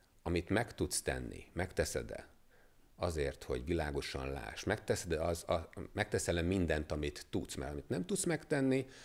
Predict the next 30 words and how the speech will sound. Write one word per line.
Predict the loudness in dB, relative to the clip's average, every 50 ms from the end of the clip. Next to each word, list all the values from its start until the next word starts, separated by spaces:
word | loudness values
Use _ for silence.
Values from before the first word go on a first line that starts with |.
| -20 -12
az | 0 2 4 8
egy | 8 8 6 8
dolog. | 6 6 6 6 2 -2 -4 -8 -18 -20 -20 -18 -8 0
De | 2
amit | 2 2 2 4
meg | 2 2 2 0 -2
tudnál | -2 0 4 6 8 8 8 6 4 2
tenni, | 0 0 2 2 0 -2 -4 -6 -6 -10 -16 -20 -18 -10 0
de | 2 4
mégsem | 4 6 4 4 2 2 2 2 2
teszed | 2 2 2 4 4 4 4 4
meg, | 2 2 4 2 2 0 -2 -12 -16 -18 -20 -20 -20 -20 -20 -20 -20 -20 -20 -20 -20 -20 -20 -10 2
az, | 4 6 6 6 6 4 4 2 2 0 -2
ö, | 4 6 6 6 6 4 0 -14 -20 -20 -20 -20 -20 -20 -20 -14
valahol | -4 2 4 4 6 4 4 2 0 0
tragédia. | 0 0 0 0 2 0 -2 -2 -6 -8 -12 -12 -14 -18 -20 -20 -20 -20 -20 -20 -20 -20 -20 -20 -20 -20 -20 -20 -20 -20 -18 -6
És, | 2 4 4 4 4 2 0 2 6
ö, | 6 6 6 4 0 -6 -16 -20 -20 _ _ _ -20 _ _ -20 -20
ha | -16 -6 0 2
most | 2 2 0 -4 -10 -20 -20 -10
megkérdem, | -6 -2 -2 -2 -2 0 2 2 2 4 2 0
hogy | -2 -4
akkor | -4 -4 -4 -4 -4 0
én | 0 0 0
most | 0 -2 -2 0
éppen | 0 0 0 2 0 0 0
élek, | 0 -2 0 0 2 2 2 2 0 -2 -8 -18 -20 -20 _ _ -20 -18 -6
vagy | 2 2 2 2
éppen | 2 0 2 0 0
haldoklok? | 2 4 4 4 4 2 0 -6 -8 -8 -10 -10 -12 -12 -16 -20 -20